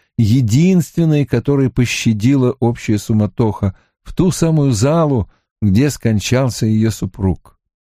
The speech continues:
От спущенных занавесей в комнате стоял полумрак. Клеменция преклонила колено у ложа,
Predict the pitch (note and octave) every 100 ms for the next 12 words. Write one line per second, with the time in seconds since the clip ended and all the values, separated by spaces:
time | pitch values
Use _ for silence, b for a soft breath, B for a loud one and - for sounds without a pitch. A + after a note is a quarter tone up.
0 | _ _ _ _ _ _ _ G#2 - -
1 | D#3+ D#3 - C3 A#2+ G2 E2 C3 C3+ C3
2 | A#2+ - A#2 - B2 B2 A2 G#2 - F#2+
3 | G#2 G#2+ B2+ A#2+ D#2+ D#2 D#2 D2+ _ _
4 | _ _ _ _ _ F2 F#2+ C#3+ C#3 B2+
5 | G#2+ A2 G#2 A2 A2+ B2 G#2 G2+ G2 A#2+
6 | B2 A2+ G#2 G2 A2 B2 A2 A#2